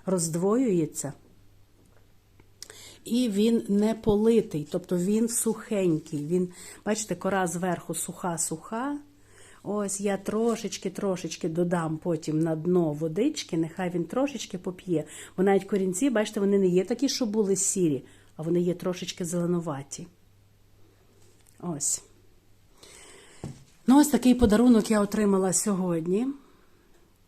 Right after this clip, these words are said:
Ось тут така краса в ньому, бачите, в горщику.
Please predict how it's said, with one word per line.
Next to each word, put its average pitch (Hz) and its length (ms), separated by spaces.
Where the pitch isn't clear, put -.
Ось 196 160
тут 180 160
така 170 240
краса 160 600
в 170 40
ньому, 208 320
бачите, 202 380
в 165 40
горщику. 196 720